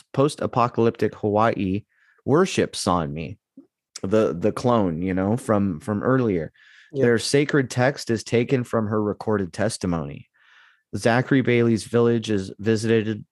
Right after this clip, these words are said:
Speaker 1: visited by Marinim, a member of an advanced society called the Prescients. So these Prescients are, are dressed in all white,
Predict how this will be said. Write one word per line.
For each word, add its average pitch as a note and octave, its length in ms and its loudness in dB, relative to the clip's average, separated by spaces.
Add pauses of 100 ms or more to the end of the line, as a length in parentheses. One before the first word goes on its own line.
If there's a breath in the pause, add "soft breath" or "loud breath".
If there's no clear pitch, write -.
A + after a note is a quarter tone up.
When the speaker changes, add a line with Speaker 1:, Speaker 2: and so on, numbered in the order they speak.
(140)
Speaker 1:
visited C3+ 560 0 (100)
by G2+ 260 0
Marinim, C3+ 720 0 (260)
a A#2 100 -2
member C#3+ 400 0
of C3 100 -2
an C3 80 -4
advanced A#2+ 480 -6
society G2+ 720 2 (320 soft breath)
called G#2 240 2
the G#2+ 80 2
Prescients. - 840 -2 (920 soft breath)
So B2+ 220 4
these A#2 200 2
Prescients C3+ 640 2
are, A2+ 240 4
are A2 120 2
dressed A2 340 0
in A2+ 100 0
all G#2+ 260 0
white, G#2 480 0